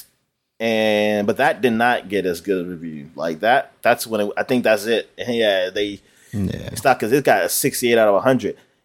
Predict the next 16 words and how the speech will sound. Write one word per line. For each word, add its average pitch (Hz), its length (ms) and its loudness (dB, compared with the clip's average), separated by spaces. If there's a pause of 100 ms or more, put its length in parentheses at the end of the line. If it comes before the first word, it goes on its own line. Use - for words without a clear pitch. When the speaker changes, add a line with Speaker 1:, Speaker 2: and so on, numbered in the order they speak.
Speaker 1:
And 113 80 -4
I'm 113 80 -2
trying 156 200 0
to 139 60 0
see 135 220 0
if 123 100 0
it 120 60 2
was 120 180 2
the 107 80 -6
same, 113 720 0 (100)
well, 107 140 0
it 123 40 2
was - 120 0
the - 60 -8
same 131 420 -2 (360)
producer 98 760 -4